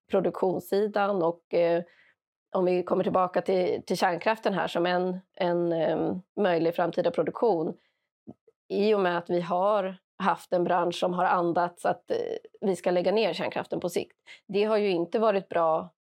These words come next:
för att bygga, ehm, framtidstro för studenter och så vidare och komma in på den marknaden. Så att här, eh, krävs det en väldigt stor insats i att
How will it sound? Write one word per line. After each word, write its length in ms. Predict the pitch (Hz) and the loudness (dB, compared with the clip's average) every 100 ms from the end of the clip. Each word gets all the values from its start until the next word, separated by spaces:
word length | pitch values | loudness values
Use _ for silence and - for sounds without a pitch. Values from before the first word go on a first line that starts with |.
| _ | _
för 300 | - 180 170 | -2 0 2
att 140 | 160 175 | 0 0
bygga, 600 | 185 165 120 175 170 180 _ _ _ _ - | 0 -2 0 0 0 -2 _ _ _ _ -8
ehm, 600 | - - - - 208 185 - _ - | -2 0 0 -2 -4 -6 -10 _ -2
framtidstro 640 | 208 180 196 180 - 190 | -2 0 -4 -2 0 0
för 120 | 196 | 0
studenter 640 | 190 202 190 180 175 175 175 | -2 0 2 2 -2 0 0
och 100 | 175 | 2
så 80 | 180 | 0
vidare 280 | 175 175 | 2 2
och 80 | 170 | 2
komma 200 | 170 170 | 0 0
in 200 | 220 240 | 0 0
på 120 | 214 | 0
den 160 | 175 160 | 0 0
marknaden. 440 | 139 - - 165 | -2 -4 -4 -2
Så 100 | - | 0
att 140 | 180 180 _ - - _ - | -2 -2 _ -20 -20 _ -4
här, 280 | 226 220 214 | 0 2 2
eh, 800 | 190 - - - - - - | -2 -6 -8 -12 -16 -20 -10
krävs 300 | - 190 175 | 0 0 2
det 80 | 180 | 0
en 400 | 175 180 - 190 | 0 0 -2 -2
väldigt 400 | 226 214 196 196 | 2 2 2 -2
stor 300 | - 170 165 | -2 0 2
insats 640 | 175 165 - - 156 - - | 2 0 0 -2 -2 -6 -2
i 220 | 180 170 | 0 2
att 260 | - 175 | 0 -4